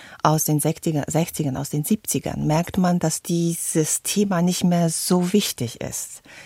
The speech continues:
Die Mode ändert sich, die alten Möbel landen irgendwo bei den Bekannten auf dem,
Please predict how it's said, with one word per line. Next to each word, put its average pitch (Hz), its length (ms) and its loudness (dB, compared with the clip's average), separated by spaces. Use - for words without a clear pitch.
Die 185 60 4
Mode 180 420 6
ändert 165 360 0
sich, - 500 -2
die 156 360 2
alten 175 440 0
Möbel 165 520 0
landen 156 560 0
irgendwo 160 400 -2
bei 143 220 -2
den 151 160 -2
Bekannten 151 520 -2
auf - 220 -6
dem, 160 340 0